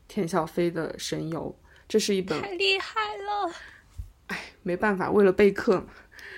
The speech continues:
Speaker 1: 这也是一本和旅行
Speaker 2: 啊，真是好老师。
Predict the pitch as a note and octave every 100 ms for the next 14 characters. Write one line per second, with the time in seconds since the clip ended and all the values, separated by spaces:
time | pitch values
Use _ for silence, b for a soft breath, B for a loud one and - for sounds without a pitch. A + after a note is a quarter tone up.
0 | B B - C#4 E3 - G#3+ F#3 F#3 D#3+
1 | D#3+ E3 F3 C#4 - G3+ D#3+ - - -
2 | A#3